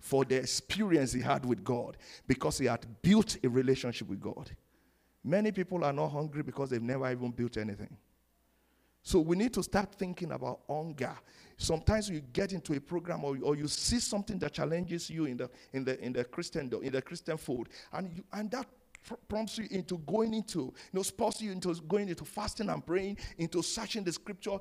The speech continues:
into waking up early morning, and so on and so forth. Sometimes we hear some messages that will just stir us up, and we, so all of these things are ways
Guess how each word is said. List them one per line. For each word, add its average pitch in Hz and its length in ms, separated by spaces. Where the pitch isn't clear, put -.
into - 140
waking 214 400
up 214 160
early 196 200
morning, 196 420
and 180 160
so 208 160
on 185 80
and 160 100
so - 140
forth. - 320
Sometimes 233 520
we 190 140
hear 196 240
some 175 240
messages 175 640
that 156 140
will 156 80
just 196 400
stir 208 220
us 196 160
up, 160 220
and 143 120
we, 143 140
so 208 320
all 277 220
of 214 100
these 220 160
things 147 540
are 151 260
ways 143 540